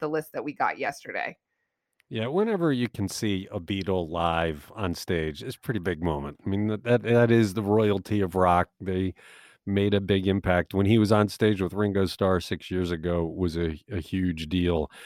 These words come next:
Speaker 2: Interestingly, Billy Preston, who played with the Beatles on the Let It Be album, is also being inducted. He's, it's the late
Speaker 1: Yes.
Speaker 2: Billy Preston, uh, but it doesn't sound like McCartney will be inducting him.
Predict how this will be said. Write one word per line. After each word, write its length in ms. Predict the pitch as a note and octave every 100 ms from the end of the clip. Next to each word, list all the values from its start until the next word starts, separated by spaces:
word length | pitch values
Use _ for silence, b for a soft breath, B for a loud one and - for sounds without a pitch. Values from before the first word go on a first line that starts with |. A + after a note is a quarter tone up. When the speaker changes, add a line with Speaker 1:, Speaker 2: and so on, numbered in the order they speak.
| B
Speaker 2:
Interestingly, 680 | G#3 A#3+ C4 - B2+ G2 A2
Billy 300 | E3 C3 D3
Preston, 540 | - D#3 E3 - F2 A2
who 120 | G#2+
played 360 | - C#3+ E3+
with 160 | F#2 E2
the 80 | F2
Beatles 480 | F2 E2+ G2+ A#2 G2+
on 160 | F#2+
the 60 | F2+
Let 180 | G2 F#2
It 120 | E2+
Be 180 | A#2+ C3
album, 500 | E2+ D#2 F2 E2+ D#2+ - B
is 120 | A2
also 260 | B2+ D#3 A#2
being 240 | F2+ E2
inducted. 500 | D#2 D2 C#2+ - F#2+
He's, 340 | E2+ E2 D#2 - b b b b
it's 140 | - -
the 100 | G2
late 180 | G#2+ G#2+
Speaker 1:
Yes. 60 |
Speaker 2:
Billy 220 | G2+ E2+
Preston, 600 | D#2+ F#2 E2 - F2+ F2 -
uh, 240 | A2 F#2+
but 240 | F2 E2+ F#2+
it 140 | F#2+
doesn't 300 | A2+ G2+ G#2
sound 280 | - G#2+ G2
like 240 | F#2+ F#2 -
McCartney 600 | F2+ E2+ G2 F#2 F2 F2+
will 160 | F2 F2
be 420 | E2 F2 E2+ E2+ -
inducting 580 | G2 F2 G#2 - E2+ D2+
him. 380 | E2 E2 D#2